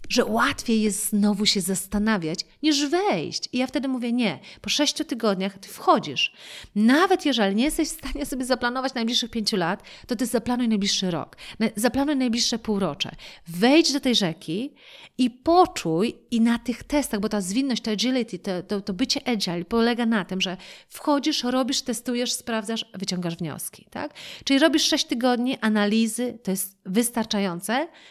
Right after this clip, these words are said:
Wchodzisz do rzeki, testujesz, sprawdzasz i widzisz, co ci pasuje, czy co ci nie pasuje. I to nie oznacza,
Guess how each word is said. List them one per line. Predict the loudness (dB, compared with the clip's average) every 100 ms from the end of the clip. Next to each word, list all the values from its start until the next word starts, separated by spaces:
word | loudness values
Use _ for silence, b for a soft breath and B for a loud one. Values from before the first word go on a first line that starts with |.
| B
Wchodzisz | -16 -4 2 2 2
do | 0 0
rzeki, | 0 -2 -2
testujesz, | -2 -2 0 0 -2
sprawdzasz | -4 -2 -2 0 0 -2 b b b _
i | 0
widzisz, | 2 2 -2
co | -4
ci | -6
pasuje, | -6 -6 -6 -6
czy | -8
co | -8 -6
ci | -4
nie | -6
pasuje. | -6 -10 -8
I | -4
to | 0
nie | 4 4 2
oznacza, | 2 2 2 2 0 -2 -4 -4